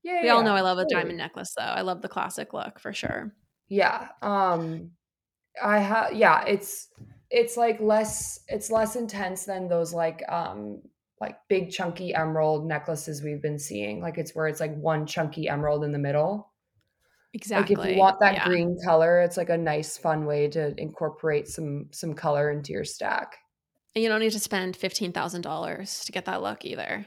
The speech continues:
Speaker 2: <laughs> with,
Speaker 1: Correct,
Speaker 2: with these
Speaker 1: exactly.
Speaker 2: necklaces.
Speaker 1: <laughs>
Speaker 2: Oh my gosh. Um, yes, I just, I honestly, I really just plan to buy everything at some point. So that's really what's gonna happen.
Speaker 1: Well,
Speaker 2: That's what
Speaker 1: it's
Speaker 2: it
Speaker 1: a good
Speaker 2: is.
Speaker 1: thing you're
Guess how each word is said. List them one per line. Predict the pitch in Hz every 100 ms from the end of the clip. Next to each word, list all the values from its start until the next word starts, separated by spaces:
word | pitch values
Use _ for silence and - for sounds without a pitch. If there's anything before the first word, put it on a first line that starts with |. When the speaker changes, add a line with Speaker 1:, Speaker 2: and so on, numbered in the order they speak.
| _
Speaker 2:
<laughs> | -
with, | 202
Speaker 1:
Correct, | 170 - -
Speaker 2:
with | 240
these | - 190
Speaker 1:
exactly. | - - 285 247
Speaker 2:
necklaces. | 247 - 220 - 294 - _ _ _ -
Speaker 1:
<laughs> | 180 - - - - - - -
Speaker 2:
Oh | 240 214
my | 214
gosh. | 208 196 202 196 208 - - 220
Um, | 220 208 196 190 -
yes, | 202 196 185 180 -
I | 233
just, | 294 302 - - - - - - _ _ _ -
I | 214 220 220 226 220 208 - _ -
honestly, | 208 202 202 - 202 202 - - - -
I | 269
really | 269 294 302
just | 233 -
plan | 190 190
to |
buy | 180 175
everything | - - 185 202 202 214 214
at | 185
some | 170 165
point. | - - - 220
So | - 233 196 190 185
that's | 185 185 185
really | 170
what's | - -
gonna | - 208
happen. | - - - 208 -
Speaker 1:
Well, | 196 208 196
Speaker 2:
That's | 196 202
what | 269
Speaker 1:
it's |
Speaker 2:
it | 202
Speaker 1:
a | 214
good | 208
Speaker 2:
is. |
Speaker 1:
thing | 220 214
you're | 202 190